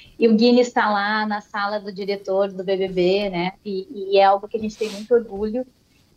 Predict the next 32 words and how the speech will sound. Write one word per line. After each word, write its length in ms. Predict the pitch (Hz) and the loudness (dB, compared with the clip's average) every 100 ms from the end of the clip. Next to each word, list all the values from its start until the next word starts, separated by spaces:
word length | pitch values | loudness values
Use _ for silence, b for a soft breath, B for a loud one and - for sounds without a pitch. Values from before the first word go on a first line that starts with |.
| _ _ | _ _
E 260 | 240 240 240 | 0 4 4
a 40 | |
plataforma 380 | 240 262 254 269 | 4 -2 0 -2
de 60 | 269 | -2
votação, 340 | 269 269 277 | -4 -4 -4
ela 120 | 277 285 | -4 -2
bebe 500 | 214 233 277 247 214 _ 214 | 0 0 2 0 -4 _ -20
de 140 | 202 | -20
todo 580 | - 247 247 262 240 247 - | 0 4 4 4 0 -2 2
esse 300 | 240 233 226 | 0 0 -8
ecossistema 880 | 226 233 233 - 214 202 202 214 220 - | -8 -12 -18 -16 -10 -8 -6 -8 -10 -8
do 160 | 214 | -2
Backstage 640 | 208 202 - - 175 180 175 | 0 0 -2 -4 -2 -2 -6
também. 420 | 202 185 175 170 - | -8 -6 -6 -6 -4
Além 300 | 208 214 240 | 0 2 2
de 100 | 233 | 2
nós 220 | 226 233 | 0 0
ser, 280 | - 233 226 | 2 4 4
nós 200 | 226 220 | 0 -2
fazemos 380 | 233 220 233 233 | -2 0 -2 -4
parte 420 | - 214 254 269 | -2 0 0 -2
do, 300 | 240 226 220 | -6 -4 -4
do 100 | 208 | -2
ecossistema 600 | 214 214 220 220 214 202 202 | -6 -6 -14 -18 -14 -12 -6
do, 340 | 196 185 180 | -4 -4 -6
do 80 | 202 | -2
Backstage, 460 | 190 185 - 220 226 | -2 -2 -4 0 0
a 40 | |
gente 220 | 226 220 | 0 -6
também 320 | 226 214 262 | -2 2 4
bebe 380 | 262 214 226 220 | 6 4 2 -2
de, 180 | 220 220 | -2 -4